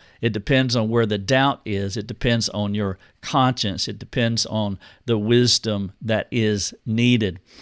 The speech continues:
And so you can make a case for all of these things, uh, on the list, with the exceptions of those that I have, uh, struck out, uh, gossip, gay, judging, and smoking weed, and you can move forward by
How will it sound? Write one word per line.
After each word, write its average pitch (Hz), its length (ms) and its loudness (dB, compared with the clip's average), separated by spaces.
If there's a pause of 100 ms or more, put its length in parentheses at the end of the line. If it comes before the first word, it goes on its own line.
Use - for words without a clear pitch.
(220)
And 131 100 4
so 131 520 4
you 120 180 2
can 165 540 2
make 120 240 0
a 110 80 -2
case 131 420 0
for 107 300 -4
all 131 260 6
of 107 80 2
these 101 300 0
things, 110 560 -2 (280)
uh, 110 200 0
on 131 240 4
the 113 100 2
list, 104 420 0
with 107 200 0
the 110 80 -2
exceptions 113 760 0
of 98 240 -6
those 101 320 0
that 101 140 -2
I 101 140 0
have, 110 360 -2 (420)
uh, 101 140 -6
struck 117 420 2
out, 117 380 4 (100)
uh, 101 260 -4
gossip, 107 640 0 (200)
gay, 104 580 0
judging, 101 640 0
and 104 200 -2
smoking 98 600 -4
weed, 113 540 0
and 113 160 0
you 110 100 0
can 110 220 -2
move 107 220 0
forward 104 680 -2
by 98 340 0